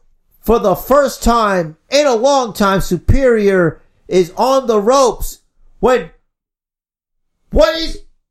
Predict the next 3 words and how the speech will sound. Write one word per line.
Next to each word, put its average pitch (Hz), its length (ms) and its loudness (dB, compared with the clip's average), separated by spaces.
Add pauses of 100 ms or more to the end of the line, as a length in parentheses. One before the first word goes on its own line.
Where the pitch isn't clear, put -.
(1300)
Sanity 392 800 0
doing 294 380 2
here? 190 600 2